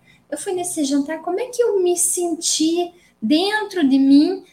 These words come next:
nesse momento em que eu estou com essas pessoas? Qual que foi a sensação que eu tive a respeito disso?" Então, a primeira pergunta que vocês precisam começar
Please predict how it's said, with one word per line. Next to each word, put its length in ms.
nesse 500
momento 460
em 80
que 100
eu 60
estou 460
com 100
essas 300
pessoas? 880
Qual 160
que 160
foi 220
a 80
sensação 840
que 120
eu 40
tive 400
a 40
respeito 540
disso?" 500
Então, 200
a 40
primeira 400
pergunta 400
que 80
vocês 280
precisam 840
começar 640